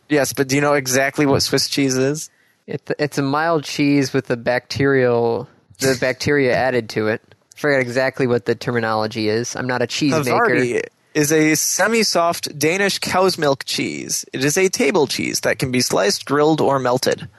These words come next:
Speaker 2: Ah, okay.
Speaker 1: Has a buttery aroma.
Speaker 2: Mm, butter.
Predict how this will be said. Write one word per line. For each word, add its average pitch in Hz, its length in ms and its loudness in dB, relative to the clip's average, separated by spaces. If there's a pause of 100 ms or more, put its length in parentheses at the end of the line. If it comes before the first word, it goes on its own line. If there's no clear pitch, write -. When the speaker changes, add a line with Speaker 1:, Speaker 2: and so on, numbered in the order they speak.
(120)
Speaker 2:
Ah, 135 280 -2 (360)
okay. - 280 -4 (1500)
Speaker 1:
Has 151 200 0
a 160 80 2
buttery 175 540 2
aroma. 175 640 0 (580)
Speaker 2:
Mm, 113 800 -6
butter. 104 340 0